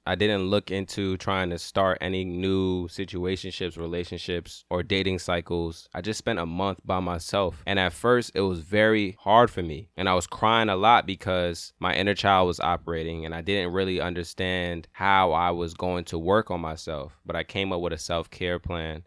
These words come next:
I started speaking affirmations into my life and things really started changing for me. I really started learning a lot more about myself. And so I implore you guys that this episode speaks to, if you feel like you exhibited any of the behaviors that I exhibited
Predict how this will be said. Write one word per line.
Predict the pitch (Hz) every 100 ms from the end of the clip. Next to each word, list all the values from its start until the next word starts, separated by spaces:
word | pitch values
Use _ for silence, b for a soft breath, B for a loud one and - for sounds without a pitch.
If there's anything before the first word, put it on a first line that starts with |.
| _
I | -
started | 90 98 90
speaking | 87 101 90 80
affirmations | 85 87 87 90 - 87 85
into | 78 80
my | 78
life | 78 78 78 _ -
and | 92 87 85 85 76 -
things | 110 113 90
really | 98 107 101
started | - 98 85
changing | - - 104 117 107
for | 87 80
me. | 78 69 90 _ -
I |
really | 92 98
started | 98 95 90
learning | 87 98 90
a | 85
lot | 92 85
more | 92 98 95 87 -
about | 76 95 104
myself. | 98 87 - 78 67 92
And | -
so | 104
I | 104 95
implore | - 107 117
you | 107 95
guys | 92 87 85 82
that | 85 80 73 -
this | 104 101 - - -
episode | - 95 95 - 90 87
speaks | - 98 95 -
to, | - 78 71 -
if | -
you | 120
feel | - 117
like | 107 95 82 95
you | 101
exhibited | 85 104 98 90 -
any | 95 110
of | 101
the | 87
behaviors | 90 92 92 90 85
that | 87
I | 101
exhibited | 95 82 82 82 80